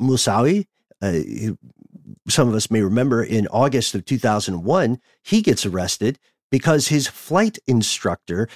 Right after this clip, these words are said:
says this guy has a, quote, "suspicious interest in learning how to steer large airlines." Uh, uh, Zacarias Moussaoui, by the way, uh, often thought of as the twentieth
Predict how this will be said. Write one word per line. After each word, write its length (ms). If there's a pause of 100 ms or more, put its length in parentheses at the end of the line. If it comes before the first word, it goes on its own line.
says 480 (160)
this 300
guy 340
has 380
a, 160
quote, 360 (200)
"suspicious 880
interest 480
in 200
learning 380
how 180
to 200
steer 540
large 460
airlines." 680 (380)
Uh, 300 (100)
uh, 280 (360)
Zacarias 720 (100)
Moussaoui, 520
by 140
the 80
way, 360
uh, 120 (840)
often 300
thought 280
of 280
as 220
the 140
twentieth 600